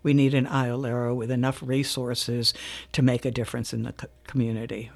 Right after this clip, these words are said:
And so they started, they drafted Measure P. They started collecting signatures. I was part of that signature gathering. And then, lo and behold, what happened was covid, and everything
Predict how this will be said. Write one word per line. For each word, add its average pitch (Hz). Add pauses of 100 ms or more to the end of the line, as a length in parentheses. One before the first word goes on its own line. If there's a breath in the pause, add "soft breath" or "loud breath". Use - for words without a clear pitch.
(100)
And 147
so 143
they 139
started, 156 (340 loud breath)
they 139 (340)
drafted 156
Measure 180
P. 208
They 123
started 135
collecting 123
signatures. 165
I 113
was 131
part 147
of 139
that 127 (480 loud breath)
signature 147
gathering. 143
And 135
then, 143 (260)
lo 139
and 135
behold, 131
what 131
happened 123
was 120
covid, - (180)
and 139
everything 135